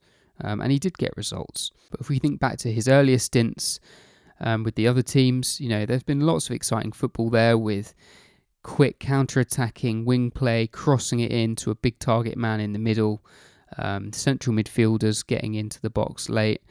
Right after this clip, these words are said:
And with the squad that he's got available to him at Tottenham currently,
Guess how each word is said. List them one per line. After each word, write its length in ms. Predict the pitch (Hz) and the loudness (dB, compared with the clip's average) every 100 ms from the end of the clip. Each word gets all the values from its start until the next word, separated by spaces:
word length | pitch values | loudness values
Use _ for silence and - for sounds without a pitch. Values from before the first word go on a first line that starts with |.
| - _ _ _ _ | -20 _ _ _ _
And 440 | 120 113 110 110 - _ _ _ _ | -4 -2 -2 -4 -8 _ _ _ _
with 120 | 143 | 2
the 60 | 135 | 2
squad 340 | - 170 170 | 2 4 4
that 80 | 147 | 4
he's 120 | 139 | 2
got 160 | - 131 | 2 2
available 440 | 123 127 123 123 | 4 4 4 0
to 140 | - - | -2 0
him 160 | 117 | 0
at 100 | 117 | -2
Tottenham 340 | - - 113 110 | -2 -2 -2 -6
currently, 580 | - 151 139 - 101 107 | 2 4 4 0 -4 -6